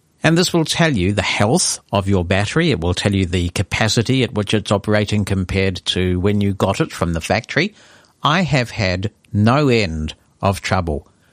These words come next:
with my battery on this Series five Apple Watch. And I've Googled on it,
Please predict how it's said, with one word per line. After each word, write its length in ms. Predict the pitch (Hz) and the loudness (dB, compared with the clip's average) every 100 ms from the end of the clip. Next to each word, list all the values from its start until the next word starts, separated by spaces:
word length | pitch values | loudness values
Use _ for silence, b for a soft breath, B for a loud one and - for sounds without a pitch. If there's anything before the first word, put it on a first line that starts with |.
| b | b
with 300 | - 98 - | 0 0 0
my 420 | 95 80 87 85 - | 0 0 0 -2 -2
battery 540 | 101 101 - - 87 | -2 -2 -4 -2 -2
on 380 | - 92 95 90 | 0 2 2 2
this 340 | 90 101 - - | 2 0 0 -4
Series 420 | - 101 98 90 | -2 -2 0 -2
five 380 | - 92 95 90 | -2 0 0 -2
Apple 340 | - 113 95 | -6 -2 -2
Watch. 380 | 87 127 - - B B B B B | 0 -2 -4 -10 B B B B B
And 120 | - 117 | 0 0
I've 160 | 117 | 0
Googled 340 | 190 190 139 117 | 0 2 2 2
on 160 | 101 | 2
it, 160 | 107 | -2